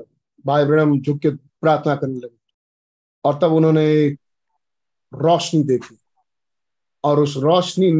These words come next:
वो रोशनी क्रूस बन गया। उस भाई ब्रैनम ने उस क्रूस को देखा, और, और फिर उसमें से आवाज आई,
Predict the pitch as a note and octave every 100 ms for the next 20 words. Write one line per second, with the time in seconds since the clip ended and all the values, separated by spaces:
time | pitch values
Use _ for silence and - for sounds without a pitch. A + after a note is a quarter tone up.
0 | D#3+ D#3+ _ _ - D3+ D#3 D#3 F3+ F3+
1 | F#3+ D3 - A3+ C#4 F#3+ C3+ C3+ A2+ A#2
2 | - _ _ _ _ _ - _ _ _
3 | _ - C#3+ C#3 D3 D3 D3+ D#3 D#3+ D#3
4 | - G#3 G#3 - C#3 A#2+ - - _ _
5 | _ _ _ _ _ _ _ _ _ _
6 | _ _ _ _ - C#3+ C3 B2+ B2 -
7 | _ _ _ _ C3+ C3+ - F3 F#3 -
8 | - D3+ G3 F3 A3 - E3 F3 F3+ D#3+
9 | C#3 C3